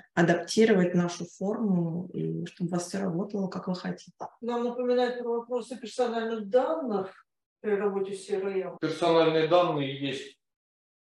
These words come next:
Speaker 3: у фонда, о его жертвователях. У жертвователя только о себе и его истории пожертвований.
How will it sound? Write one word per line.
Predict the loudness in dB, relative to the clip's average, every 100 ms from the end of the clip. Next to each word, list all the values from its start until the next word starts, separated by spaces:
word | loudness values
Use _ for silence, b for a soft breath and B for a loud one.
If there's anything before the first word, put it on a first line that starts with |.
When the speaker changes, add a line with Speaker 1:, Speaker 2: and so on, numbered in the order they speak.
| _
Speaker 3:
у | -6
фонда, | 0 4 6 6 4 4 -2 -12 _ _ _ _ _ _ _ 4
о | 6
его | 6 6 6 4
жертвователях. | 2 -2 -2 -6 -10 -8 -6 -6 -8 -12
У | -6 -2
жертвователя | 0 -2 -2 -2 -2 0 0 0 -4 -16 _
только | 0 0 2 2
о | 2
себе | -2 -4 0 2 2
и | 2 0
его | 0 2 0
истории | -2 -2 0 0
пожертвований. | 0 -2 0 -2 -4 -8 -6 -8 -8